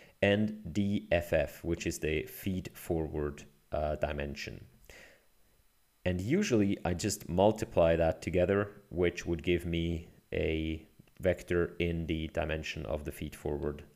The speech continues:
layer, right, which I then send through my relu. However, however,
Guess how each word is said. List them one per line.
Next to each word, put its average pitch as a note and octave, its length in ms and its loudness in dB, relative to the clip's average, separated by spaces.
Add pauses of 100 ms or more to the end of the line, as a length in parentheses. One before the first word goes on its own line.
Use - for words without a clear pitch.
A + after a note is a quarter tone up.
layer, D2 460 -2
right, - 220 -4
which D#2+ 180 -4
I D#2 60 -2
then D2+ 180 -6
send D2+ 300 -8
through - 200 -10
my C#2+ 200 -4 (120)
relu. F2+ 340 2 (640)
However, G2+ 760 0 (200)
however, E2 500 0